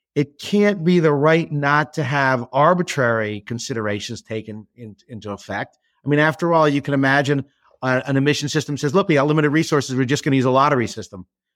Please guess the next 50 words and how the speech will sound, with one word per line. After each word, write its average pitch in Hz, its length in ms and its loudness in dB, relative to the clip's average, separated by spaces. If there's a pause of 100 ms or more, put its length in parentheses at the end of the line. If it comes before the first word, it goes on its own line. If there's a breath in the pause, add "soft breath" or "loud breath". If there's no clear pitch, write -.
(140)
or 123 80 -12
at 147 120 -2
least 147 180 0
a 143 40 -2
lottery 143 320 2
system 139 340 -2 (180)
for 135 100 -6
people 151 260 -2
who 139 60 2
are 131 40 0
in 127 60 -4
the 120 60 -2
top 127 300 0
five 131 260 2
percent 127 240 -4
of 120 60 -2
the 113 60 -2
high 120 120 2
school 120 180 -4
class." 135 440 -2 (960)
Uh, 120 220 -6
this 156 180 -2
may 208 220 4
or 208 40 4
may 175 140 2
not 165 160 2
be 156 100 2
a 147 40 2
good 151 140 2
idea, 156 380 2
but 131 120 0
it 127 80 -4
doesn't 156 240 -2
seem 156 260 -4
to 147 80 -10
be 135 240 2
a 123 140 -4
right 131 320 0
infringement. 127 640 -10 (960)
Third, 214 420 2
it 151 100 -2
might 175 220 2
be 170 100 -2
the 151 140 -2
right 160 440 0
to 175 180 -2
have 143 460 -4 (540)
meritorious 165 760 0
considerations 151 920 -2
followed, 151 800 0